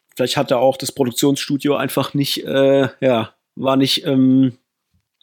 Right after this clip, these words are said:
eisern <laughs> genug, um zu sagen, "Hey, Kollege, ab der Stelle könnte man jetzt eigentlich mal langsam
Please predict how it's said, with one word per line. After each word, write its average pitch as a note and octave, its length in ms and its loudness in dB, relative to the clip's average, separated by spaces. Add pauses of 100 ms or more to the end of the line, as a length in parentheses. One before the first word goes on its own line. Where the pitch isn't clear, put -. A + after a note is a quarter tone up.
(400)
eisern C#3 400 2
<laughs> - 0 -
genug, B2+ 380 0
um F3 160 0
zu D#3 100 -4
sagen, C3+ 280 0
"Hey, C#3 200 2
Kollege, C#3 540 0 (400)
ab - 200 -6
der C3+ 220 4
Stelle C3+ 360 2
könnte - 260 -6
man C#3 80 -2
jetzt C3+ 140 -2
eigentlich C3+ 240 -2
mal C3 120 2
langsam C3 540 2